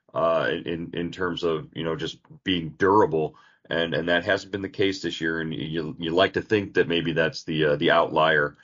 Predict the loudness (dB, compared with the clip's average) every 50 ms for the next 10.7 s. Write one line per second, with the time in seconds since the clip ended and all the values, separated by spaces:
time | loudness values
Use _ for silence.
0 | -20 -20 -20 _ _ _ -6 -2 -2 0 0 0 0 -2 -2 -4 -8 -8 -6 -4
1 | -2 -2 -2 -4 -4 -6 -10 -12 -12 -12 -14 -16 -18 _ 2 2 4 4 2 -2
2 | _ _ -2 2 2 2 2 0 _ _ -14 -6 -4 0 0 2 0 0 -2 -6
3 | -10 -8 -8 -6 -6 -8 -10 -14 -2 2 2 2 2 0 -2 -4 -4 -6 -10 -14
4 | -14 -12 -6 -4 -4 -2 2 4 6 6 8 6 4 2 -2 -2 -2 -2 0 2
5 | 2 2 2 0 -2 -4 -6 -6 -6 -2 0 2 2 2 0 -2 _ _ _ 0
6 | 0 0 2 2 4 4 4 2 0 -4 -6 _ _ -20 -20 -20 _ _ _ _
7 | _ -10 -8 -6 -6 0 2 2 2 2 -2 -2 0 0 0 -2 -2 -4 -6 -4
8 | -4 -4 -4 -6 -6 -6 -6 -6 -4 -4 -4 -4 -2 0 0 0 0 0 -2 -2
9 | -2 -2 -6 -8 -6 -4 -4 -4 -4 -4 -4 -4 -2 -2 -2 -2 -2 -2 -2 0
10 | -2 0 0 -2 -2 -4 -4 0 0 0 0 0 -8